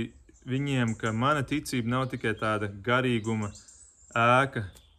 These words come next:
sastāvoša no četrām sienām, bet ka tā ietekmē visu manu dzīvi, arī manu profesionālo dzīvi.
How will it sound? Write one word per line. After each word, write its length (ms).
sastāvoša 720
no 100
četrām 400
sienām, 520
bet 120
ka 120
tā 180
ietekmē 420
visu 320
manu 240
dzīvi, 400
arī 160
manu 240
profesionālo 680
dzīvi. 320